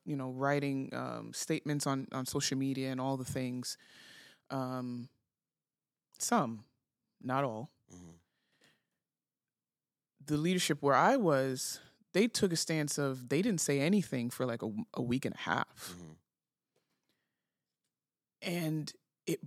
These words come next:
Speaker 1: brought up so much emotion, so much turmoil that, I mean, I've, listen, I've been through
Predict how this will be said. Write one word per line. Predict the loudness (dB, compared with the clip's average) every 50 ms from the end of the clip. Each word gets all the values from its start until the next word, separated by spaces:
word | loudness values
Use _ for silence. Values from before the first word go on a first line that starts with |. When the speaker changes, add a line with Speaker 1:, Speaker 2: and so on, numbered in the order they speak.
| -4
Speaker 1:
brought | 0 2 4 4 6 6
up | 6 6 6
so | 4 4 4 6 6 6 4 4 4 4 6 6 8
much | 8 8 8 8 6 6 4 2 0 -2 -2 -2 _ -4
emotion, | -2 -2 0 0 0 2 2 2 2 2 2 2 2 2 2 0 0
so | 0 0 0 0 2 4 6 6 6 8 6 6 4 4
much | 4 2 4 4 4 4 2 2 0 -2 -2 -2 -2 -2 -4 _ _ _ _ _ _ _ _ _ _ _ _ _ _ _ _ _ _ _ _ _ _ _ _ _ _ _ _ _ _ _ _ _ 0
turmoil | 2 2 4 6 6 8 8 8 8 8 6 6 4 4 4 2 0
that, | -2 0 2 4 6 6 6 4 2 0 -4 -8 -8 -10 _ _ _ 6
I | 8
mean, | 10 10 10
I've, | 10 8 8 6 2 -4 -4
listen, | 0 0 0 0 0 0 -4 -6 -8 _ _ -20 -20 -20 -20 -20 -10 -2
I've | 2 4 4 4 6 6
been | 6 6 4
through | 2 2 4 6 6 6 6 4 4 2 0 -2